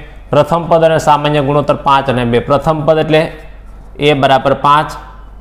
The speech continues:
અને આર બરાબર કેટલા આપેલા છે? બે આપેલા છે. ધારો કે તમને કીધું છે કે કેટલાક પદોનો સરવાળો ત્રણસો પંદર છે. ધારો કે એન પદોનો સરવાળો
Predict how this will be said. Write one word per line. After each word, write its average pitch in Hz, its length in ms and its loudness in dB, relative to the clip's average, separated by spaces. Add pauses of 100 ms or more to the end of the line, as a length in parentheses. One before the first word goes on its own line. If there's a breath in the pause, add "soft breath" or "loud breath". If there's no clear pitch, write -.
(460)
અને 131 120 -2
આર 131 240 2
બરાબર 151 400 2
કેટલા 151 180 2
આપેલા 143 340 2
છે? 135 80 0
બે 127 240 2
આપેલા 107 380 0
છે. 107 120 -12 (2500 soft breath)
ધારો 143 300 4 (120)
કે 131 100 2 (1200)
તમને 151 180 0
કીધું 165 260 2
છે 170 120 2
કે 170 160 0 (280)
કેટલાક 175 380 2
પદોનો 165 280 2
સરવાળો 156 420 2
ત્રણસો 151 320 0
પંદર 131 300 0
છે. 113 100 0
ધારો 131 280 0 (100)
કે 127 100 2 (1080)
એન 156 100 0 (140)
પદોનો 139 460 2 (1300)
સરવાળો 139 520 0